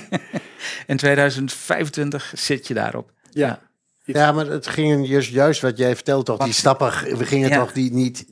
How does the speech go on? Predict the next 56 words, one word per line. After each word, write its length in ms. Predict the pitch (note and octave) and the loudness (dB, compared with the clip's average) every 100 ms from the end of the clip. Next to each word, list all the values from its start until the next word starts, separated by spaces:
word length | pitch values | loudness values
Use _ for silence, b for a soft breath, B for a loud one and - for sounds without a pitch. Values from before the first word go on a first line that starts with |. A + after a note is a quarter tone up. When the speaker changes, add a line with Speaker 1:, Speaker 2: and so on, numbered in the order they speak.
| - | -16
Speaker 3:
we 120 | A#2 A2+ | -8 -4
gingen 240 | C3 A#2 | -2 -2
toch 160 | A2 A2+ | -4 0
juist 220 | B2+ A#2+ | 0 0
het 100 | B2+ | 0
aan 100 | A#2 | -2
elkaar, 320 | A#2 C#3+ D3 | 0 0 2
eh, 340 | A2 G#2 G2+ | 0 -2 -2
lijmen, 380 | G#2 G2 G2 D3+ | -2 -2 -4 -6
zou 180 | - - | -6 -4
ik 60 | - | 2
maar 80 | C3+ | 4
Speaker 1:
Ja, 80 | A#2+ | 6
Speaker 3:
zeggen. 160 | C3 B2+ | 4 2
Speaker 1:
dus 60 | B2+ | 2
het 20 | D3 | 2
is 60 | C#3 | 4
niet, 200 | D3 D3+ | 2 4
niet 160 | D3+ C#3+ | 2 2
een 60 | |
single 260 | C#3 F3 F3 | 0 0 0
processor 520 | E3 D3+ D3 - D3+ | -2 0 0 0 0
meer. 220 | D3 D#3 | 2 2
Dus 200 | C3 A#2+ | 2 0
in, 280 | B2+ A#2 A#2 | 0 2 2
eh, 180 | A2+ A2 | 0 0
de, 200 | A2 G#2+ | 0 -2
de 140 | A2+ | -6
tweeduizend 680 | G#2+ A#2+ A#2 A2+ A#2 A2 A2+ - A#2+ A2 G#2+ G#2+ G2+ G#2 | 0 2 2 0 0 -2 -4 -8 -6 -4 -2 -2 -4 0
drieëntwintig, 520 | B2 F3 C3 A#2 G#2+ | 2 4 2 2 0
de 140 | G#2+ - | -2 0
Condor, 320 | C3+ C#3+ A#2 | 2 2 0
zeg 140 | A#2 | 0
maar, 100 | A#2 | -2
is 100 | A2+ | -2
nog 80 | A2+ | -2
een 60 | G#2 | 0
single 300 | B2 B2+ C#3 | 0 2 -2
processor. 520 | C#3 C3 B2 - - - | -2 -2 -2 -4 -6 0
Speaker 3:
Ja. 160 | A2+ - - | 0 0 -2
Speaker 1:
Dat 120 | B2 | 0
is 100 | B2+ | 0
de 100 | A#2+ | -2
target 320 | A#2+ B2 B2+ | 0 0 0
daarvoor. 440 | B2 B2 A#2+ B2+ B2 | 0 0 0 -2 -2
Dat 120 | A#2 | -4
is 80 | - | -4
ongeveer 300 | A#2+ - A2+ | -6 -4 -2
een 80 | A2+ | 2
duizend 280 | A2+ A2+ - | 0 0 -4
qubits, 340 | C3 C3 B2 | -2 -2 -2
duizend 300 | A2 A2 A2 | -4 -2 -2
plus, 320 | C#3+ C#3+ - B B B - | 0 -2 -6 B B B -6
eh, 120 | A#2+ | -4
dik 160 | A#2 A#2 | -2 0
duizend. 360 | A#2+ A#2+ C#3 | 0 -2 -6